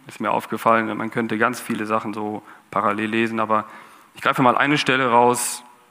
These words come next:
erste Korinther sechs, neunzehn und zwanzig. Dort schreibt er: „Oder wisst ihr nicht, dass euer Leib ein Tempel des in euch wohnenden Heiligen Geistes ist,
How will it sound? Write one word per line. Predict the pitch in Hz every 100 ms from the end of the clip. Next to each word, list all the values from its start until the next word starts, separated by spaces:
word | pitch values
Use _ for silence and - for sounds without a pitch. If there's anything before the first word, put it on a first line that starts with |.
| -
erste | 117 113 -
Korinther | - 104 113 113 113 110 110
sechs, | 104 - 104 - - - - _ _ _ -
neunzehn | 107 - 113
und | 113
zwanzig. | - 120 - - - - - _ _ _ _ _ _ _ _ _ - -
Dort | - 110
schreibt | 117 123
er: | 135 170 - - - - - - - - - _ -
„Oder | 139 127
wisst | 190 -
ihr | 117
nicht, | 117 120 - - - -
dass | 107 -
euer | 113 107
Leib | 104 107 113 160 - - -
ein | 113 107
Tempel | - 104 104 127
des | 101 -
in | - 139
euch | 131 -
wohnenden | 104 107 110 120
Heiligen | 120 104 110 113
Geistes | 113 131 123 -
ist, | 107 - -